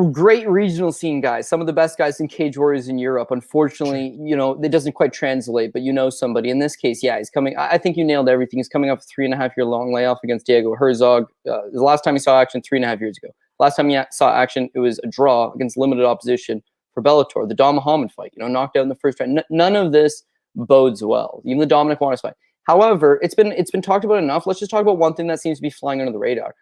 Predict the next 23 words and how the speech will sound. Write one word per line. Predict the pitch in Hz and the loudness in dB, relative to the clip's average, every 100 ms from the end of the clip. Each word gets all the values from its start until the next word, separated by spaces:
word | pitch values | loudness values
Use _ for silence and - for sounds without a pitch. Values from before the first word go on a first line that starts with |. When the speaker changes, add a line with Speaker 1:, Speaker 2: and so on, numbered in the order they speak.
| _ _ - | _ _ 0
Speaker 1:
We | 175 240 | 2 4
gotta | 240 | 2
watch | 143 156 151 | 4 2 2
this | 147 | -2
guy | 160 147 | 0 0
in | 117 | -2
the | |
scales. | - - 160 131 - - | -10 0 2 2 0 -2
I | 269 | 0
don't | |
even | 233 139 | 2 0
think | 135 | -2
he's | 113 | -6
gonna | 120 | -8
make | 113 113 - | -8 -10 -8
the | |
weight. | 110 117 107 _ _ - | -4 -4 -6 _ _ 2
So | 190 | 6
Speaker 2:
Oh, | |
Speaker 1:
when | 233 | 8
you | 330 | 8
Speaker 2:
yeah. | 311 | 8
Speaker 1:
look, | 233 | 6